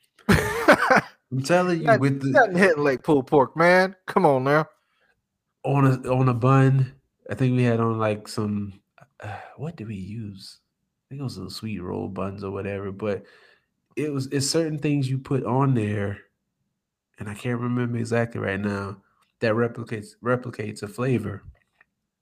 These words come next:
Speaker 2: And it's like, with the barbecue sauce on there and stuff. It
Speaker 1: Ah,
Speaker 2: did.
Speaker 1: okay.
Speaker 2: With, now, I'm not saying it was just the jackfruit, but with barbecue sauce and everything like that, yeah, the texture and everything.
Speaker 1: <laughs> Yeah, I,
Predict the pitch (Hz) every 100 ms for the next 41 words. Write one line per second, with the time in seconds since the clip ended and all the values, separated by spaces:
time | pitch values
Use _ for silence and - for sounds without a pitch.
0 | _ _ _ _ _ _ _ 110 107 104
1 | 107 104 101 98 - _ _ _ _ _
2 | _ _ _ 104 104 101 104 123 131 151
3 | 151 - 156 156 160 165 165 156 - 160
4 | 156 - _ _ _ _ _ _ _ _
5 | 123 131 131 123 120 - - 92 101 -
6 | _ _ _ - - - - 110 110 104
7 | 120 139 104 117 107 95 95 107 90 87
8 | 104 123 107 82 82 87 95 90 107 123
9 | 131 123 123 127 120 123 127 127 127 127
10 | 117 123 135 104 - 135 139 143 143 143
11 | 139 131 151 156 156 - _ - - _
12 | _ _ _ _ _ _ _ _ _ _
13 | - 226 208 - _ 175